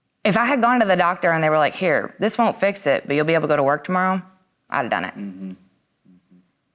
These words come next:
Speaker 1: If, if they had said, "This is probably gonna wreck you for the rest of your life, but if you take this medicine for the next five years, then it'll, you'll be able to finish school at least. You'll have that time before you have to,"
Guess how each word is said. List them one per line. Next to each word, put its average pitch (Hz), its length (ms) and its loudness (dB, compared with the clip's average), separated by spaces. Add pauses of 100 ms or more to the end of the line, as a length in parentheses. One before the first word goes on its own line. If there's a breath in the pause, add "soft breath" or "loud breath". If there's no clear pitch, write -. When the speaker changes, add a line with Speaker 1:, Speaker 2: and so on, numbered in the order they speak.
(500 loud breath)
Speaker 1:
If, 185 160 2
if 165 140 0
they 202 160 2
had 196 160 0
said, 156 440 2 (140)
"This 165 200 -4
is 190 60 -4
probably 185 200 2
gonna 165 180 0
wreck 147 280 -2
you 110 140 0
for 151 120 -6
the 147 80 0
rest 143 280 0
of 165 100 -4
your 147 140 0
life, 151 440 0
but 147 100 -4
if 147 140 -6
you 147 60 -4
take 165 260 -2
this 170 160 -4
medicine 156 380 -2
for 151 120 -6
the 151 80 0
next 147 420 -4
five 151 300 -2
years, 147 420 -2
then 143 160 -2
it'll, 143 280 0 (140)
you'll 147 160 0
be 147 120 0
able 143 140 0
to 139 60 0
finish - 420 -2 (380 loud breath)
school 127 300 2
at - 60 0
least. - 320 -6
You'll 139 100 2
have 123 160 0
that - 180 -2
time 120 220 -4
before 127 220 -4
you 120 100 0
have 110 100 -2
to," - 160 -6